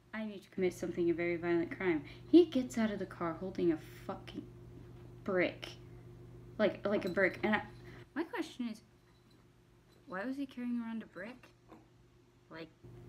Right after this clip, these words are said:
it's already odd that he's going and doing this, but it's like,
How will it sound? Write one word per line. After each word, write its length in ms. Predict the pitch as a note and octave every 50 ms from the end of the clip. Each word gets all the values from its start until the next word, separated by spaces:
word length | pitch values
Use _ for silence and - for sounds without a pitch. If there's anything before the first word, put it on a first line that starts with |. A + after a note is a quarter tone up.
| - - - - - - -
it's 140 | G#3+ G#3+ G#3+
already 360 | G#3+ G#3+ B3 C4 A#3 G3+ -
odd 320 | - F#3 F#3 G3 A3 G#3+ -
that 100 | G3+ F3
he's 180 | E3+ G3 F3+
going 320 | - F#3+ F3+ F3+ F#3+ G3 F#3+
and 140 | F#3 F3
doing 260 | D#3+ E3+ F3 F3+ F#3+ G3+
this, 160 | G#3+ A3+ A3
but 180 | - - F#3+
it's 180 | F3 F3 - -
like, 160 | F3+ F3+ F3